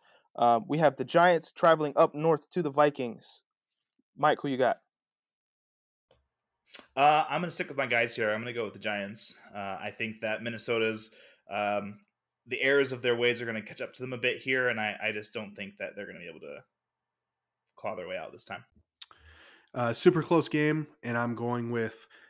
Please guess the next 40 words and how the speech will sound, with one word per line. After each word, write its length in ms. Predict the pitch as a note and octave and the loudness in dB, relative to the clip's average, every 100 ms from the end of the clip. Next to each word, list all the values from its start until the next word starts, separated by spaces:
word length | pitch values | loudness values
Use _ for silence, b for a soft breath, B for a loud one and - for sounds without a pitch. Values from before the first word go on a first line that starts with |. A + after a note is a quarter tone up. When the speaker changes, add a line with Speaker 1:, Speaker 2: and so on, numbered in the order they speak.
| _ | _
Speaker 3:
um, 540 | A2 G#2 G2 F#2+ G2 G2 _ _ _ _ _ - - _ _ - | -10 -8 -6 -8 -10 -14 _ _ _ _ _ -20 -20 _ _ -10
I'm 80 | |
gonna 120 | C3+ C#3 | -6 -2
go 80 | |
with 100 | C#3+ | -2
the 40 | C3 | -2
Vikings. 420 | C3+ A2 F#2+ - _ _ _ _ _ _ _ _ _ - | -4 -4 -10 -14 _ _ _ _ _ _ _ _ _ -16
Speaker 1:
Mm. 500 | D#3 D4 G4 D#4 - _ _ _ _ _ _ | -12 -10 -10 -12 -12 _ _ _ _ _ _
I'm 100 | - F#3 | 0 0
gonna 100 | G3+ | 2
take 160 | G#3 | 0
the 80 | F3 | 4
Vikings 340 | F3+ F3+ E3 | 2 2 -4
as 140 | D3+ D3 | -6 2
well. 260 | D#3 D#3 C#3 | 6 6 6
I, 180 | D3 - | 4 4
I 100 | C#3 | 0
just 220 | C#3+ - | 0 -6
think 160 | D#3 D3 | -8 -2
that 240 | C#3+ C3+ - _ - _ _ - | 2 2 0 _ -20 _ _ -4
the 100 | C#3 | 0
quarterback 440 | D#3+ D3+ C#3 C3+ | 2 4 2 0
is 100 | B2+ | -4
gonna 160 | C3+ B2+ | -6 -2
be 80 | |
a 60 | B2 | -4
problem 320 | - A#2+ A2 | 0 0 -2
for 100 | A2+ | -6
the 100 | G#2+ | -8
Giants. 540 | G#2+ G#2 G2 - - _ _ _ _ _ | -8 -8 -10 -14 -20 _ _ _ _ _
So 480 | - B2+ A#2 A2+ - _ _ _ _ _ _ | -6 -2 0 -2 -6 _ _ _ _ _ _
I 100 | C#3 | -2
think 240 | - D3+ C#3+ | -2 -4 -4
that 140 | C3+ | -4
the 60 | B2 | 2
Vikings 440 | C3 B2 B2+ B2 | 2 2 -4 -6
end 140 | A#2+ | -4
up 100 | A#2 | -4
taking 300 | - A#2+ A#2+ | -4 -8 -6
it. 120 | A#2 | -8